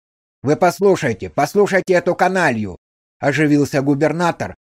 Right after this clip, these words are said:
обращаясь к своему чиновнику. «Мой брат Эрик Рудольфович немало вынес тогда от этих грязных латышей».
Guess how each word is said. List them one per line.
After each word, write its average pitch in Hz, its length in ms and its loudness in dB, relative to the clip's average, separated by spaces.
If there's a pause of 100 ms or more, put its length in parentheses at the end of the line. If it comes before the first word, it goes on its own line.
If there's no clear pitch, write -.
(200)
обращаясь 147 640 0
к - 80 -20
своему 147 420 0
чиновнику. 135 800 -2 (320)
«Мой 196 200 2
брат 185 300 2 (140)
Эрик 185 320 2
Рудольфович 180 760 2 (140)
немало 208 540 2
вынес 196 340 2
тогда 180 380 0
от 151 120 0
этих 160 260 0
грязных 139 560 0
латышей». 143 640 0